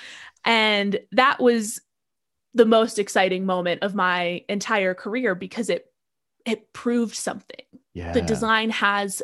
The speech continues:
Speaker 1: a really important role to play.
Speaker 2: One thousand percent. And you've done some pretty cool projects around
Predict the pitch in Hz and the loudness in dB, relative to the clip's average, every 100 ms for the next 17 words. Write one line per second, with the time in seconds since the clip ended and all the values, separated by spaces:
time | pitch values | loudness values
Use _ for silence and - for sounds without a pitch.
0 | - 196 190 202 202 233 233 214 185 - | -6 -6 -6 -6 0 2 2 0 -4 -4
1 | 180 - - 170 - - 117 - - - | -4 -4 -6 -6 -6 -8 -8 -8 -10 -20
2 | _ _ _ _ _ _ - 98 98 104 | _ _ _ _ _ _ -6 0 4 4
3 | 104 - - - 90 90 92 90 80 85 | 2 -2 -6 0 2 2 2 0 -4 -4
4 | - 90 85 80 - 104 90 95 92 90 | 0 0 0 -2 -4 -2 0 2 0 2
5 | 107 107 110 - 95 85 - - 175 143 | 2 4 2 0 0 -2 -4 4 6 6
6 | - - 110 98 - 92 123 80 73 - | 2 2 2 2 2 0 2 0 -2 -6
7 | - - - _ - 87 82 87 90 87 | -12 -10 -12 _ 0 0 2 2 2 4
8 | 87 85 85 78 | 4 4 2 -4